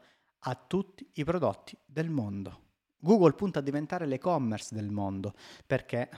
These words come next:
ascoltate un fesso, quando tutto sarà ancora più facile, ci metteranno poco a collegare i loro sistemi di intelligenza artificiale ai sistemi di prenotazione,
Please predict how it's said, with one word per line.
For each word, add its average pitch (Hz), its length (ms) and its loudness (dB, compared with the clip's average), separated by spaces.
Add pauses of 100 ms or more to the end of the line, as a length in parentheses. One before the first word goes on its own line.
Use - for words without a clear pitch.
(160)
ascoltate - 420 -10
un 110 100 -8
fesso, 107 600 -8
quando 165 260 2
tutto 269 240 2
sarà 123 280 0
ancora 120 440 -2
più - 180 -14
facile, 101 720 -8 (300)
ci - 160 0
metteranno 190 460 2
poco 185 320 2
a 117 40 2
collegare 113 480 -2
i 113 60 0
loro 113 180 2
sistemi 113 460 -4
di 110 80 -6
intelligenza 110 520 -4
artificiale 113 800 -4
ai 123 140 -6
sistemi 113 360 -6
di 110 120 -4
prenotazione, - 800 -8